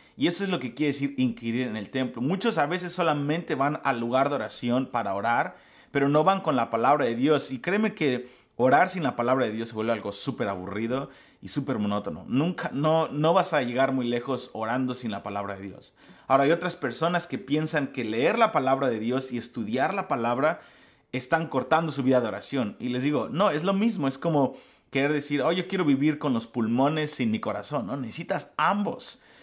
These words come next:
La, la oración y la palabra son ambos pulmones y tu corazón trabajando al mismo tiempo. Ambos son diferentes, pero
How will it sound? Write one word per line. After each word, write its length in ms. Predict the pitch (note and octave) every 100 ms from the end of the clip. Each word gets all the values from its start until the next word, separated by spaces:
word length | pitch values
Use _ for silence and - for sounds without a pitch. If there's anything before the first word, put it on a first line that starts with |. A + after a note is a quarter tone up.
| - - -
La, 200 | C#3+ C#3
la 180 | F3+ F3
oración 500 | - - F3+ G#3+ A#3
y 40 |
la 180 | E3+ C3+
palabra 580 | A#2+ B2 D3 D#3 E3 -
son 380 | - D3+ D3+ -
ambos 360 | D3 F#3 G3+ -
pulmones 480 | D3 C3 D3+ D#3+ -
y 60 |
tu 140 | - A2+
corazón 400 | A#2 A2+ C#3+ D3
trabajando 520 | C3+ A2 - B2+ B2+
al 80 | A2
mismo 320 | A#2 A#2+ G2+
tiempo. 440 | A2+ A2+ G#2+ E2+ _ _ _ _ _ _ _ -
Ambos 380 | - C#3+ E3 E3+
son 160 | E3 E3+
diferentes, 680 | D3+ C3+ C#3 C#3 D#3+ D3+ - - - -
pero 240 | B2+